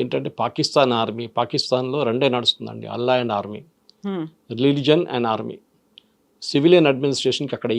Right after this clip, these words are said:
Speaker 1: ఏ సే లేదు. So బిలావల్ భుట్టో కాదు, షహబాజ్ షరీఫ్ చెప్పినా కానీ టెర్రరిస్ట్ వారిని ఓవర్ రూల్ చేస్తారు వాళ్ళు.
Speaker 2: Hmm.
Speaker 1: మీరు చూసుంటారు మొన్న కూడా ట్రంప్ లంచ్కి పిలిపించింది షహబాజ్ షరీఫ్ని కాదు, వాషింగ్టన్లో వైట్ హౌస్లో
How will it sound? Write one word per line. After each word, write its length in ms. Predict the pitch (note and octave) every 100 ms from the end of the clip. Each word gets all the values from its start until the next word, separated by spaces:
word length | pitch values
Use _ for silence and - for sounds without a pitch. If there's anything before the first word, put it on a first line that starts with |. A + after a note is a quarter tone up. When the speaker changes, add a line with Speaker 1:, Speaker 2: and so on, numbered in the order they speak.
| C3+
Speaker 1:
ఏ 40 | C#3+ - -
సే 140 | C3 A#2+
లేదు. 180 | A2+ - - -
So 100 | - A2+
బిలావల్ 360 | A#2 C#3 D3+ C#3+
భుట్టో 200 | C3+ C3+ B2+
కాదు, 200 | A#2 C3+ A3+ -
షహబాజ్ 340 | B2 D3 - C3+
షరీఫ్ 220 | B2 A#2
చెప్పినా 220 | A2 B2 A#2+ A2
కానీ 160 | F#3+ C4+ _ _ _ _ _ C3+
టెర్రరిస్ట్ 360 | C3+ F3+ F3+ C3
వారిని 240 | C3+ D#3+ C#3+
ఓవర్ 140 | C#3 C3+
రూల్ 120 | B2
చేస్తారు 320 | A2+ - - -
వాళ్ళు. 160 | - - _ _
Speaker 2:
Hmm. 140 | G#3 D#3 - _
Speaker 1:
మీరు 120 | C3+ B2+
చూసుంటారు 400 | D#3 D#3+ C#3+ A#2+
మొన్న 160 | A#2+ C#3 C3+
కూడా 140 | D#3 -
ట్రంప్ 280 | B2+ D#3+ D#3+ - _ _ - A#2
లంచ్కి 320 | D3 F#3 E3
పిలిపించింది 480 | D3+ C3+ C#3 D3 C#3 B2
షహబాజ్ 320 | B2+ D3 C#3
షరీఫ్ని 320 | C#3 B2+ B2+ A2
కాదు, 180 | A2 - _ _ _ _ _ _ _ _ _ _
వాషింగ్టన్లో 520 | A#2+ C#3 B2+ A#2 A2+ -
వైట్ 180 | A#2 A2+
హౌస్లో 280 | A2+ - -